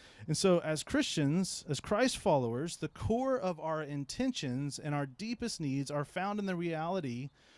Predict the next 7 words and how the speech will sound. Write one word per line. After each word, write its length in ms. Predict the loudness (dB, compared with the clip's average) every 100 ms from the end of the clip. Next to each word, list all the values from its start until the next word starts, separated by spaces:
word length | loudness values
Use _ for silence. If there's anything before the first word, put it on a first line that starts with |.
| -10
of 140 | -6 -6
fellowship 680 | -8 -6 -2 -2 0 -2 -2
with 160 | -4
our 140 | -2 -4
holy 460 | -4 -4 -2 -4
creator 580 | -6 -6 -4 -2 -4 -6
God. 460 | -4 -4 -4 -6